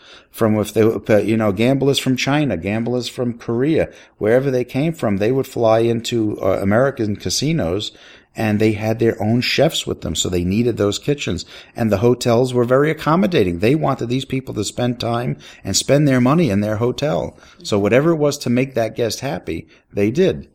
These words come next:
So it was a plus for me because the, the kitchens were already <laughs> built in.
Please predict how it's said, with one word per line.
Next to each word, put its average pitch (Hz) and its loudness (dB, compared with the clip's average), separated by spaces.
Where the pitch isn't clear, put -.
So 117 0
it 120 2
was 113 2
a 107 0
plus - 0
for - -8
me 120 0
because 98 -6
the, 98 -4
the 90 -10
kitchens 104 -4
were 104 -4
already 107 2
<laughs> 98 -8
built 147 -4
in. 120 0